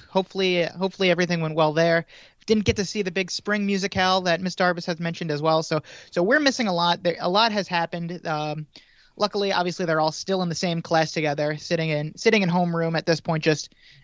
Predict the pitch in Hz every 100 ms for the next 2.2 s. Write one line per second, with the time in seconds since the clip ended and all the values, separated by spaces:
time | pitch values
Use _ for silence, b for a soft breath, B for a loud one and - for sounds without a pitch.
0 | - - 196 370 381 233 - 254 190 160
1 | 190 165 151 170 180 139 131 131 139 143
2 | 156